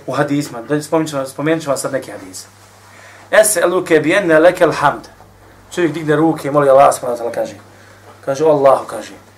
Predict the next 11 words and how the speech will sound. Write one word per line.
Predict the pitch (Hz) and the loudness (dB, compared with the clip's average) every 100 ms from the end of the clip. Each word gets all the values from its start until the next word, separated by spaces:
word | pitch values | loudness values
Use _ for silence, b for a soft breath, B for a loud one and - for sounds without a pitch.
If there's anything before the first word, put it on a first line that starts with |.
| _ _ - | _ _ -2
Tražim | 160 196 214 160 165 165 | 4 8 8 6 2 4
od | 208 | 4
tebe | 190 165 160 | 4 4 6
zato | 190 185 | 4 4
što | 160 | 0
tebi | 160 180 151 | 0 0 -2
pripada | 151 160 135 | -2 2 2
zahvala. | 131 131 - 95 - - _ _ _ _ _ _ _ _ _ _ _ - _ _ _ _ _ _ _ _ _ _ - | 2 -2 -4 -16 -20 -20 _ _ _ _ _ _ _ _ _ _ _ -20 _ _ _ _ _ _ _ _ _ _ -8
Tebi | 190 180 | -4 -4
pripada | 175 170 151 147 135 | -4 -6 -4 0 0
zahvala. | - 117 - - - | 0 -4 -6 -16 -20